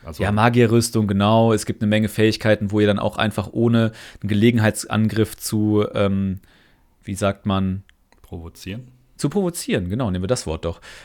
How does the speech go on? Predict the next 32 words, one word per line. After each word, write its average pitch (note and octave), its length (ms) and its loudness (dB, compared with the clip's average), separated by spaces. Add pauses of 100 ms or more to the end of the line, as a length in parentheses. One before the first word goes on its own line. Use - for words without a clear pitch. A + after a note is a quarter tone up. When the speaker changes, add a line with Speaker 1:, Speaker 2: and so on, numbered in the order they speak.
Speaker 2:
Äh, A2 320 4
ohne C#3 200 2
einen A2+ 140 0
Gelegenheitsangriff A2+ 720 -2
zu - 140 -10
provozieren, G#2+ 640 -2
verschwinden B2 580 -2
könnt G#2 460 -2
und F#2+ 240 -4
woanders G#2 260 -2
wieder G2+ 160 -2
auftauchen G2 300 -4
könnt. F#2+ 120 -4
Also F#2+ 140 -6
ihr A2 160 2
habt A#2+ 140 0
eine G#2 80 -2
ganze A2+ 260 2
Menge, G#2 540 0
äh, G#2 200 -2
in G#2 120 -4
eurem G2 240 -2
Arsenal, G2 680 -2
in - 80 -10
eurem G2 240 -4
Zauberarsenal, G2 840 0 (480)
das G#2+ 180 2
ihr G2+ 80 0
da G2 400 2
entsprechend - 420 -4
verwenden A#2+ 380 0
könnt. A2 340 -2